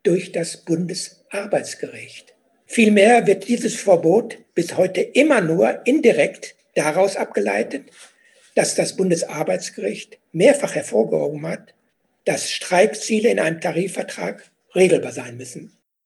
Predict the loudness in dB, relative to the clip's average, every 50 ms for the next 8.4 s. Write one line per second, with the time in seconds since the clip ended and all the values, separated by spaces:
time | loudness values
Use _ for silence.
0 | _ _ 2 2 4 4 4 2 2 2 2 0 0 2 6 6 6 6 6 4
1 | 0 2 4 2 2 2 0 -4 -2 0 0 0 0 -2 0 2 2 2 2 2
2 | 0 2 4 4 2 2 0 -6 -6 -2 -2 -2 0 0 0 0 0 -2 0 0
3 | -2 -2 -2 -4 -6 -4 -2 0 2 2 0 0 -2 -6 -4 -2 -2 -2 0 -2
4 | -2 -2 -2 -4 -2 0 0 0 0 -2 -2 -2 -4 -2 -2 -2 -6 -6 -6 -10
5 | -8 -8 -8 -8 -8 -12 -14 -14 _ _ _ _ _ _ _ _ _ _ _ 4
6 | 4 4 6 4 4 4 4 2 2 4 4 4 6 6 4 4 4 4 2 2
7 | 2 4 4 2 2 2 0 0 0 -2 -2 0 2 2 2 2 2 0 -6 -6
8 | -6 -6 -8 -14 -16 -18 -20 _